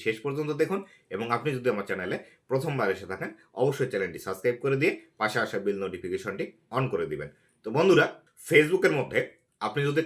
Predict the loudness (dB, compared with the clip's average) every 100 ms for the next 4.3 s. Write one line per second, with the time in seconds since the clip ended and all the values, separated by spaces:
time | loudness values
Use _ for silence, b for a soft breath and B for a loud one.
0 | 2 0 2 -2 -2 -4 -6 -8 _ -4
1 | -2 0 2 2 0 -2 -6 -6 _ -2
2 | 2 2 4 -2 -2 _ -10 -4 -2 -2
3 | -2 2 2 2 -2 -6 -2 2 2 2
4 | -2 -4 -6